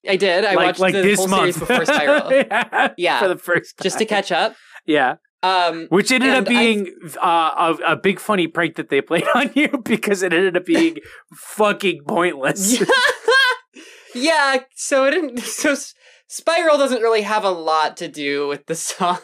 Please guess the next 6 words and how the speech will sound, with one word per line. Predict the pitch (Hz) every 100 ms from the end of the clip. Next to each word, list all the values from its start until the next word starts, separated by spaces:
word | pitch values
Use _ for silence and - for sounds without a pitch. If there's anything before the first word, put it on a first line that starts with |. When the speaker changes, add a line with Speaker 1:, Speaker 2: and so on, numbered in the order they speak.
| 226 254
Speaker 1:
series, | - 220 214 220 233 240 185 - - 247 - - _
um, | - 185 180 175 170 - _ -
which | 202 190
I | 202 202 196 - _ _ _ _ _ -
guess | 240 240 277
I | 254 220 190